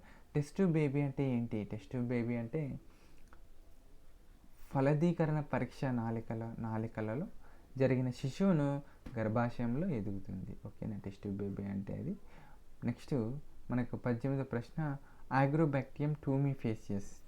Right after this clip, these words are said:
చు-, నేను చెప్పాను, Agrobacterium tumefaciens అనేది ఏంటి? నెక్స్ట్ బ్యాక్టీరియా, Agrobacterium అని పేరులోనే ఉంది కాబట్టి.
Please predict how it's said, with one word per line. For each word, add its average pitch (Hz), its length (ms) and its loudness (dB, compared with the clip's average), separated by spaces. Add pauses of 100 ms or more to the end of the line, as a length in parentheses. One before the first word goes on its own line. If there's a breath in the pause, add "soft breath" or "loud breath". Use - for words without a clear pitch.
చు-, 120 100 -6
నేను 123 120 2
చెప్పాను, 117 400 -2 (220)
Agrobacterium 113 880 0 (600 loud breath)
tumefaciens 135 760 2 (120)
అనేది 107 500 -2
ఏంటి? 110 400 0
నెక్స్ట్ - 720 -8
బ్యాక్టీరియా, 92 640 0 (220)
Agrobacterium 110 840 4
అని 151 140 2
పేరులోనే 110 480 0
ఉంది 104 220 -2
కాబట్టి. 113 480 -4